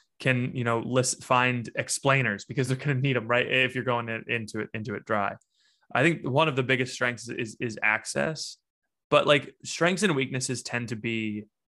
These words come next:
um, go hand in hand, right? So, like, someone who's really good at making friends is also usually really bad at, like, they make too many friends, you know, that, that's usually hand in hand. That's, that's personal experience.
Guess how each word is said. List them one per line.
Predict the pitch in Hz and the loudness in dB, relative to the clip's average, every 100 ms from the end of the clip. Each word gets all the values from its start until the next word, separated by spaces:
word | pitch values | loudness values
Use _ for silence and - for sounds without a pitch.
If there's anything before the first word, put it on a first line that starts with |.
| _ - | _ -4
um, | 110 104 95 92 - _ _ _ _ _ _ - - | -2 -2 -6 -12 -20 _ _ _ _ _ _ -16 -2
go | 131 | 0
hand | 117 120 117 | 0 0 -2
in | 107 | -2
hand, | 107 101 92 90 | -6 -10 -12 -4
right? | 107 104 101 | -2 0 -2
So, | 120 | -2
like, | 110 107 _ _ - | -2 -4 _ _ -2
someone | - 160 147 | 2 4 4
who's | 139 110 | 2 0
really | 123 143 139 | 2 4 4
good | 127 131 127 120 120 _ _ | 4 6 6 4 -4 _ _
at | - 123 123 | -2 -2 2
making | 131 131 113 | 0 0 -8
friends | 131 156 135 120 113 110 - - | -2 0 0 -2 -6 -10 -10 -4
is | 117 | 2
also | 127 120 127 | 4 4 0
usually | 117 110 117 | -2 -4 -4
really | 110 120 117 | 0 0 0
bad | 110 110 110 104 | 2 2 2 0
at, | 113 - | -2 -4
like, | 113 107 - | -4 -4 -2
they | 120 | -2
make | 117 110 | 0 -2
too | 135 | -4
many | 113 101 | -4 -6
friends, | - 101 - - - | -4 -4 -4 -10 -6
you | 123 | 0
know, | 117 117 | 2 2
that, | 123 117 | 2 0
that's | 127 131 | -2 -2
usually | 110 113 110 117 | -4 -6 -6 -6
hand | 117 110 | -4 -4
in | 107 | -4
hand. | 107 107 104 | -6 -6 -8
That's, | 110 - - - | -10 -10 -12 -8
that's | 104 | -8
personal | - 104 - 101 | -6 -10 -10 -18
experience. | - - | -20 -20